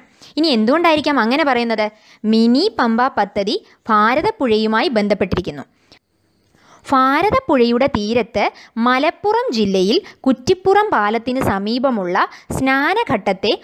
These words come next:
ഔദ്യോഗികമായി ശബരിമലയുടെ ഇടത്താവളമായി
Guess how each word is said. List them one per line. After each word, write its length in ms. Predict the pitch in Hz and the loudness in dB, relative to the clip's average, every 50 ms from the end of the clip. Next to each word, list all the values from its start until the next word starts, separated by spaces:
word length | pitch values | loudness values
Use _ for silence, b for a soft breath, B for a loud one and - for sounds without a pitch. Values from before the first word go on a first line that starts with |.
| B B 214 214 220 | B B -2 0 0
ഔദ്യോഗികമായി 880 | 247 269 254 320 349 381 370 359 381 349 392 330 247 190 180 180 - 381 - B B B - - | 2 0 2 2 2 2 2 2 0 2 0 0 0 0 -2 -2 -4 -4 -6 B B B -6 -2
ശബരിമലയുടെ 840 | 269 262 262 240 320 359 381 403 415 415 403 415 415 415 415 440 381 247 | -2 -2 0 0 -2 -2 -4 -4 -4 -4 -2 0 0 0 2 2 2 2
ഇടത്താവളമായി 760 | 190 214 233 233 - 247 247 254 262 262 262 254 262 302 370 | 2 0 0 0 0 0 2 2 0 0 0 0 0 -2 -2